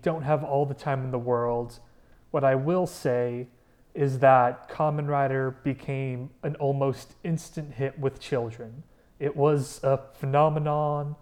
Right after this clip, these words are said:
and it inspired the henshin boom of the seventies. So,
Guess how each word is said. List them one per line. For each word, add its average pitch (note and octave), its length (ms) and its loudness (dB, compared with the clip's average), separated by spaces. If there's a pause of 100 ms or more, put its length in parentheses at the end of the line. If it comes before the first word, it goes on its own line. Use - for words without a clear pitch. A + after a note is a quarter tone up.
(300)
and D3 200 0
it C#3+ 240 0
inspired C#3+ 680 2
the C3 100 -4
henshin C#3 600 -6
boom C3+ 340 0
of B2+ 160 -2
the B2+ 80 -4
seventies. A#2+ 840 -6 (920)
So, F3+ 380 -2